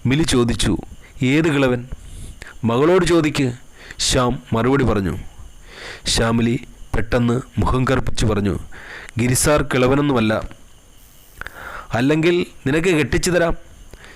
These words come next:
ശ്യാം ദേഷ്യം കൊണ്ട് അലറി. "അവൻ്റെ കൂടെ കറക്കം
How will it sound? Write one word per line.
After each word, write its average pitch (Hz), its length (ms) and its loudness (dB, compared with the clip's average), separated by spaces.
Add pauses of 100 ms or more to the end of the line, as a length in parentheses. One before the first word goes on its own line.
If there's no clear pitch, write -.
ശ്യാം 139 400 0
ദേഷ്യം 123 380 2
കൊണ്ട് 123 220 2
അലറി. 104 260 0 (1300)
"അവൻ്റെ 120 320 2
കൂടെ 139 340 2
കറക്കം 139 300 0